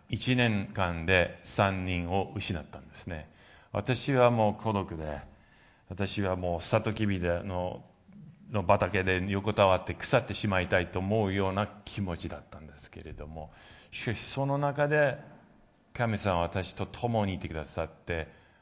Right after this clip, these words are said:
私を強めてくださって、乗り越える力を与えてくださったんですね。私の家があったあのマウイ島の町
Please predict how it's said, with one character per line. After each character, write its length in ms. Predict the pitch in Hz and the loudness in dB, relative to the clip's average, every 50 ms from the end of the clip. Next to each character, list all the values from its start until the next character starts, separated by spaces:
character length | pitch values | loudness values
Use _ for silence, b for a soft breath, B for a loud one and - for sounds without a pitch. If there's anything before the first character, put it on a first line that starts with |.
| b b b | b b b
私 400 | 87 85 - 95 92 - - 90 | -12 -8 -6 -6 -6 -6 -6 -6
を 60 | 78 | -8
強 300 | - - - - 110 101 | -8 -8 -4 -2 -2 0
め 120 | 92 90 | 0 -2
て 100 | 85 - | -4 -4
く 60 | 80 76 | -6 -6
だ 100 | 76 71 | -8 -8
さ 160 | - - 78 | -8 -8 -10
っ 40 | 76 - - _ _ _ | -10 -12 -18 _ _ _
て、 300 | - 80 76 73 71 69 - - b b b b b b b b b b _ _ _ _ _ _ _ _ _ _ _ _ _ _ _ _ _ _ _ - | -10 -8 -8 -8 -8 -10 -16 -20 b b b b b b b b b b _ _ _ _ _ _ _ _ _ _ _ _ _ _ _ _ _ _ _ -4
乗 100 | 92 95 | -2 0
り 80 | 92 95 | 0 0
越 120 | - - 95 | 2 2 2
え 100 | 90 82 | 2 2
る 80 | 80 | 0
力 420 | 78 - - - 98 85 82 80 78 | -4 -6 -4 -2 0 0 0 0 -2
を 60 | 76 | -4
与 160 | 76 - 92 | -6 -4 -6
え 80 | 85 80 | -6 -6
て 80 | 78 | -8
く 60 | 78 | -12
だ 60 | 71 73 | -12 -10
さ 80 | 82 | -12
っ 40 | 76 | -12
た 120 | - - | -12 -14
ん 60 | 76 71 | -16 -16
で 60 | 67 | -14
す 80 | - | -12
ね。 240 | - 82 80 78 73 - - - - _ _ _ _ _ _ _ _ _ _ _ _ _ _ _ _ _ _ _ _ _ _ _ _ _ _ _ _ b b b b b b b b b b b b b b _ _ _ _ - | -10 -8 -8 -10 -12 -16 -20 -20 -20 _ _ _ _ _ _ _ _ _ _ _ _ _ _ _ _ _ _ _ _ _ _ _ _ _ _ _ _ b b b b b b b b b b b b b b _ _ _ _ 4
私 440 | - 113 120 123 - 170 - 180 180 | 8 8 8 8 6 2 2 2 6
の 460 | 170 170 160 147 131 - - - - - - - - - - - - _ _ - - _ - | 8 8 10 10 8 6 2 -6 -16 -18 -20 -20 -20 -20 -20 -20 -20 _ _ -20 -14 _ 4
家 200 | 113 131 135 127 | 6 8 10 12
が 140 | 127 117 | 12 12
あ 40 | 110 113 - - - | 12 12 8 0 2
っ 20 | - | 6
た 320 | 117 104 95 92 - 113 | 8 8 8 8 4 4
あ 80 | 104 101 | 4 4
の 280 | 101 101 101 110 123 - - - | 4 4 2 0 -4 -8 -12 -6
マ 320 | - 104 104 107 107 113 117 | -2 2 8 10 10 10 10
ウ 100 | 113 110 | 8 6
イ 80 | 104 95 | 4 2
島 440 | - - 90 85 82 - - - - | 2 2 2 2 2 0 -4 -8 -6
の 420 | 120 117 117 110 110 - - - - - - - | 0 2 4 4 4 2 -2 -12 -18 -14 -10 -6
町 840 | 98 98 101 107 110 113 113 113 - - 113 101 95 - - - | -2 0 4 6 6 6 4 2 -2 0 0 0 0 -2 -6 -12